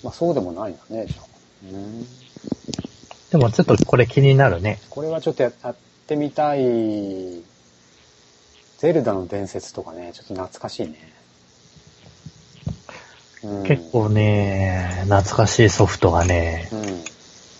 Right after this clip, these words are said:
Speaker 2: ありますね。アイスクライマーとかね。
Speaker 1: あー、懐かしいね。うん。
Speaker 2: エキサイトバイク。
Speaker 1: うん、うん、うん。エキサイトバイクね、懐かしいね。
Speaker 2: エキサイトバイクね。イーアールカンフー、パックマン。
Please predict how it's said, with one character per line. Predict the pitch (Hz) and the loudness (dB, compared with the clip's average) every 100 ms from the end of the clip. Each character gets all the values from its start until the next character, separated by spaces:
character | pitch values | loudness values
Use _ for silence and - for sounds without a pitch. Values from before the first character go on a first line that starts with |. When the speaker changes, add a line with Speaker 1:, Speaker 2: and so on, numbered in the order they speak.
| - - - - | -20 -20 -12 0
Speaker 2:
あ | 98 | 2
り | 95 | 4
ま | 90 85 | 2 0
す | - | 0
ね。 | 95 104 92 92 - - - - - - - - - - - - | 4 4 4 0 -8 -20 -20 -20 -20 -20 -20 -20 -20 -20 -20 0
ア | 120 113 | 6 6
イ | |
ス | 104 107 | 6 0
ク | - - | 0 2
ラ | 101 | 2
イ | 90 | 2
マ | 80 - | -6 -10
ー | - | -10
と | - | -2
か | 104 | 0
ね。 | 131 | 0
Speaker 1:
あ | 113 | 0
ー、 | 104 98 95 | -4 -4 -8
懐 | 92 90 | -10 -12
か | - | -14
し | - - | -16 -16
い | |
ね。 | 76 - _ _ _ - | -20 -20 _ _ _ -12
う | - | 0
ん。 | |
Speaker 2:
エ | 110 | 0
キ | - | 2
サ | 104 107 | 2 6
イ | 104 | 6
ト | 95 | 6
バ | 90 87 | 4 2
イ | 80 | 0
ク。 | - - - - - | -8 -8 -8 -12 -14
Speaker 1:
う | 113 | -10
ん、 | |
う | 95 | -10
ん、 | |
う | |
ん。 | 87 87 85 82 - _ - - - - | -10 -14 -14 -20 -20 _ -20 -20 -20 -10
エ | 113 | -8
キ | - | -4
サ | 135 | -4
イ | 101 | -4
ト | 98 | -4
バ | 92 | -8
イ | - | -10
ク | - 92 | -20 -20
ね、 | 98 | -16
懐 | 95 - | -16 -12
か | 104 | -14
し | - | -8
い | - | -4
ね。 | |
Speaker 2:
エ | 101 | -2
キ | - | 2
サ | 95 | 2
イ | |
ト | 90 | 2
バ | 85 | -4
イ | 82 | -2
ク | 110 | 2
ね。 | 110 - - - - - - | 0 0 -20 -20 -20 -6 6
イ | 123 127 | 10 10
ー | 117 | 10
ア | |
ー | |
ル | 107 | 8
カ | - 95 | 6 2
ン | |
フ | 82 95 87 | 0 -4 -4
ー、 | |
パ | - 117 | -2 -4
ッ | - | -2
ク | 95 | -4
マ | |
ン。 | 85 | -4